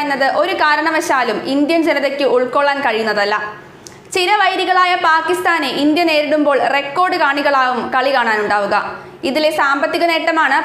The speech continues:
പാക് ഇന്ത്യ മത്സരത്തിന് ഐ സി സിയെ പ്രേരിപ്പിക്കുന്നത്. എന്നാൽ ഇത്തവണ ഈ സാഹചര്യം ഒഴിവാക്കണമെന്ന നിർദ്ദേശം ക്രിക്കറ്റ് പ്രേമികളിൽ നിന്ന് തന്നെ ഉയർന്നു കഴിഞ്ഞു. ലോകകപ്പുകളിൽ പാകിസ്ഥാന് മേൽ സമ്പൂർണ്ണ ആധിപത്യം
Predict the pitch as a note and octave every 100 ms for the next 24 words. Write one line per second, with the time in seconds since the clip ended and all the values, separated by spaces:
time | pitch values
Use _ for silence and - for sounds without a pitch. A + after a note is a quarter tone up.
0 | D4 D4 E4 E4+ D#4+ D#4 D4+ C#4+ D4 C#4
1 | C#4+ C#4 B3+ C4 C4 D4+ C#4+ C4 A#3+ A3+
2 | A3+ A#3 A3 G#3 D4+ - - - - -
3 | E4+ F#4 F#4+ F#4+ F4 G4+ F#4+ D4 A#3 -
4 | D#4+ F4 D4+ F4 D#4 E4+ E4+ - C#4+ D#4+
5 | F4 F4 F4+ E4+ E4+ D#4+ C#4 C#4 C4+ A#3
6 | - - C#4 D#4 D#4 D#4+ D4 D4 C#4+ D4
7 | C#4+ D4+ C#4 B3+ A3+ A#3+ B3 B3+ G3 G3
8 | G3+ G3 - - - - - C4 C#4+ E4
9 | D#4 D#4+ D4+ D4 F4 - D4+ D4+ F4+ F#4
10 | F4+ E4+ F4 E4+ D#4+ D#4 F4+ F4+ F4 E4
11 | D4+ D#4+ D#4